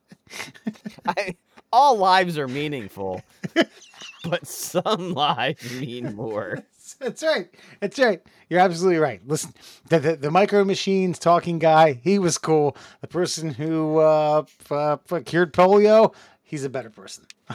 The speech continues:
Speaker 1: Hey,
Speaker 2: Um,
Speaker 1: listen, Michael Jackson died on the same day as
Speaker 2: Ooh, when did Michael, uh, the two thousand ten? I don't know.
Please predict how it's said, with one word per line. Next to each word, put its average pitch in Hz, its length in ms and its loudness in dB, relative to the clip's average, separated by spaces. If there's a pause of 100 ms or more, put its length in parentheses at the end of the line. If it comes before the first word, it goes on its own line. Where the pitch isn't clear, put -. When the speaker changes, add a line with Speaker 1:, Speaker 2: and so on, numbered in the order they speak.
Speaker 1:
Hey, 160 260 -2
Speaker 2:
Um, 127 160 -6
Speaker 1:
listen, 147 340 -8 (240)
Michael 196 300 0
Jackson 151 500 -2
died 113 300 -2
on 117 120 -12
the 113 60 -14
same 123 320 -10
day 113 300 -6
as 104 640 -8 (2000)
Speaker 2:
Ooh, 180 200 -2
when 165 140 -8
did 180 120 -8
Michael, 147 300 -12
uh, 113 260 -8
the 120 160 -8
two 156 140 -10
thousand 143 360 -8
ten? 135 440 -12 (220)
I - 60 -18
don't 151 140 -10
know. 170 260 -8